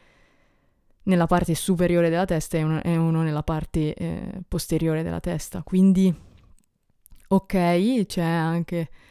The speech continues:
diciamo, una versione migliorata rispetto a quello che, eh, era, eh, no, ne-, nelle immagini promozionali iniziali, perché <laughs> la fascia con, eh, solo, no, una banda dietro la testa è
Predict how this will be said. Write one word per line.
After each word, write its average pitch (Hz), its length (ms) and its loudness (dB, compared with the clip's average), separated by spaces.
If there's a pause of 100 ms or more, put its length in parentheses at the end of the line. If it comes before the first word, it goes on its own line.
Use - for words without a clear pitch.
(360)
diciamo, 180 220 0
una 170 120 4
versione 175 420 2
migliorata 185 840 4
rispetto 180 460 -2
a 175 40 -2
quello 180 360 0
che, 170 600 -6 (920)
eh, - 540 -6
era, 185 760 2
eh, 175 200 -4
no, 214 260 2
ne-, 202 220 2
nelle 185 260 2
immagini 185 400 4
promozionali 185 680 2
iniziali, 185 920 0
perché 170 1400 0
<laughs> - 580 -20
la 170 180 2
fascia 180 360 2
con, 170 240 2
eh, 160 400 -4
solo, 165 400 -2
no, 165 240 -4
una 170 220 -2
banda 165 260 -2
dietro 165 260 -2
la 170 120 -2
testa 170 580 -4
è 175 220 -2